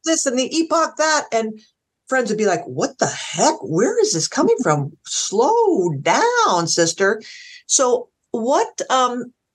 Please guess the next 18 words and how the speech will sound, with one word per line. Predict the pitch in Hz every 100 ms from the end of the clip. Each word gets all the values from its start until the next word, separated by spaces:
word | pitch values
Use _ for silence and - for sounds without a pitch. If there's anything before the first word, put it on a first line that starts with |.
| -
other | 302
than | 269 247
that, | 233
I | 220
mean, | 208
the | 190
outline, | 196 202 147 143
clearly, | 139 - 240 180 151
I'm | 147
like, | 151 170
"Oh, | 214 208 160 - - -
humbling, | - 180 160 147 143
the | 175
outline, | 175 175 165 151
the | 151 170
outline, | 175 175 160 160
the | 160
outline." | 170 190 - 156 156